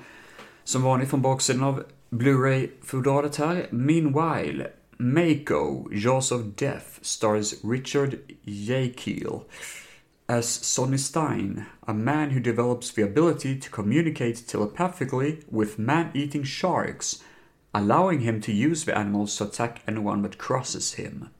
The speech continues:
Oj, oj, oj, det där låter ju så jävla fränt, eller hur? Men grejen är att det är inte riktigt så coolt som det låter, för...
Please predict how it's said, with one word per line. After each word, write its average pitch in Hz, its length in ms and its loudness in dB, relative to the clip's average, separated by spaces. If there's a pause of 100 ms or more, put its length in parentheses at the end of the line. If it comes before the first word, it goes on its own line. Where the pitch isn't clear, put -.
(920)
Oj, - 320 -6
oj, 50 120 -6
oj, - 200 -8
det 98 80 -4
där 87 200 0
låter 65 240 -6
ju - 60 -6
så - 180 0
jävla 107 720 -4
fränt, 131 600 -2
eller 117 100 2
hur? 120 160 4 (380)
Men 123 460 0
grejen 135 640 0
är 127 220 -2
att 131 120 -4
det - 160 -6
är 127 160 -2
inte 127 180 -4
riktigt - 180 -4
så 120 100 -2
coolt 117 200 -2
som 117 100 -2
det 107 60 -4
låter, 113 500 2
för... 107 420 -2